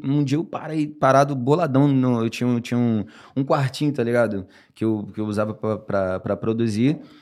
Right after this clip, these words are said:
Tinha visto um monte de notícia ruim no jornal, tá ligado? Falei, "Mano, vou entrar aqui, vou escrever, vou desabafar sobre tudo que eu vi e tal.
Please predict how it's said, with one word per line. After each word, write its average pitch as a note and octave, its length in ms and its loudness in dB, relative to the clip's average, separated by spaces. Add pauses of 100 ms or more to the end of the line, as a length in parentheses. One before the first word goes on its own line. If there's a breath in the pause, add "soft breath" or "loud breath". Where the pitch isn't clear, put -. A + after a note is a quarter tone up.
(180 loud breath)
Tinha C3+ 200 2
visto C#3+ 260 -2
um - 40 0
monte D#3 200 0
de F3 80 -4
notícia D#3+ 380 -4
ruim C#3+ 160 2
no D3 100 -2
jornal, B2+ 360 2
tá - 120 -6
ligado? A#2 360 0 (300 loud breath)
Falei, A#2+ 240 -2
"Mano, G2 400 0 (400)
vou G2+ 180 -2
entrar A#2 260 -2
aqui, G#2+ 180 -8
vou A2+ 80 -6
escrever, A2 340 -6
vou G#2+ 160 -4
desabafar G#2+ 560 -6
sobre A2 220 -8
tudo A#2 200 -8
que B2 100 -8
eu A#2 100 -2
vi G#2+ 140 -4
e A#2 60 -2
tal. A2 360 0